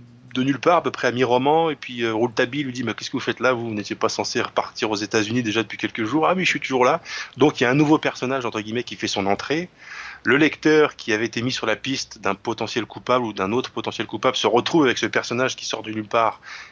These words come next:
et qui, le lecteur est obligé de se dire à un moment donné, « Mais ce serait pas lui par hasard qui déboule de nulle part ? » Mais Gaston Leroux est beaucoup trop intelligent pour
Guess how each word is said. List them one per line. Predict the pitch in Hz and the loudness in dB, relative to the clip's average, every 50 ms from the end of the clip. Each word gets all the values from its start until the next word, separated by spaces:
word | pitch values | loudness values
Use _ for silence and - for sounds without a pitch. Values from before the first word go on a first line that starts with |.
| _ - | _ -6
et | 117 104 | -6 -4
qui, | - - - 127 120 117 107 101 101 95 | -4 -4 -4 -4 -4 -4 -4 -6 -6 -2
le | 101 104 | 0 2
lecteur | 113 117 - - 156 151 131 | 2 2 2 2 2 2 2
est | 113 - | 2 -2
obligé | 131 120 123 131 139 | -2 -2 -2 -2 -4
de | 139 | -4
se | - - | -6 -8
dire | 123 123 127 120 | -6 -2 -2 0
à | 117 | 0
un | |
moment | 113 113 117 120 | 2 0 0 0
donné, « | 127 123 | 0 0
Mais | 110 | -2
ce | - - - | -4 -6 -6
serait | - 107 | -6 -4
pas | 101 - 107 | 0 0 0
lui | 104 135 151 | 2 0 -2
par | 143 - 113 107 | 0 0 0 0
hasard | 107 110 131 143 - | 2 0 -2 -4 -4
qui | - 113 | -6 -14
déboule | 104 - 107 104 127 127 | -8 -8 -8 -4 -4 -4
de | 120 117 | -2 -2
nulle | 110 110 107 | -2 -2 -2
part ? » | - - 156 175 165 - - - - - - - - - | 0 2 2 2 2 -2 -6 -14 -12 -12 -12 -8 0 2
Mais | 139 156 | 4 4
Gaston | 147 151 135 - - 151 | 6 6 4 4 4 2
Leroux | 143 139 139 143 143 | 4 4 4 4 2
est | 120 | 0
beaucoup | 117 139 - - 131 | 0 -6 -6 -6 -6
trop | - - 139 135 - - - - | -2 -2 -2 -2 -2 -8 -10 -2
intelligent | - - - - 110 107 107 104 120 135 147 | -2 -2 0 -2 -6 -4 -4 -4 -2 -2 -2
pour | 143 - - 120 110 | -4 -4 -6 -8 -8